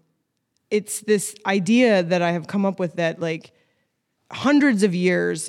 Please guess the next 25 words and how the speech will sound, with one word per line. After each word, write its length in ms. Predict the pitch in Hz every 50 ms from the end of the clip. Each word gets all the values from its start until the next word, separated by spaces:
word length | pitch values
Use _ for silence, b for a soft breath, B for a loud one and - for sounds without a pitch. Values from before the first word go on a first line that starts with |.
| - -
and 340 | 180 185 185 180 180 175 - _ _
millions 760 | - 196 196 196 202 214 233 247 254 254 247 233 220 214 175
of 120 | 190 175 165
man 240 | 175 185 185 180 185
hours 320 | 185 185 185 185 175 -
have 200 | 196 190 160 170
gone 240 | 165 185 175 175 180
in 200 | 180 180 185 180
to 200 | - - 202 185
create 540 | - - - 196 185 175 175 175 185 - 170
this 200 | 180 165 - -
creature 420 | - - 208 196 - - 180 175
that 140 | 160 175 156
has 260 | 156 175 180 185 160
this 120 | 175 170
singular 540 | - - - 214 196 190 170 180 165 170 165
purpose. 580 | - - 165 151 - - - 190 - - - - b b b b b b b b b b b b b b -
And 200 | 208 208 202 202
we're 160 | 214 226 220
fortunate 520 | 220 - - 202 202 196 - 190 190 185 180
enough 200 | 180 175 165 -
to 100 | - 180
share 240 | - - 185 175 175
with 160 | 180 170 -
them. 320 | 170 175 170 165 165 160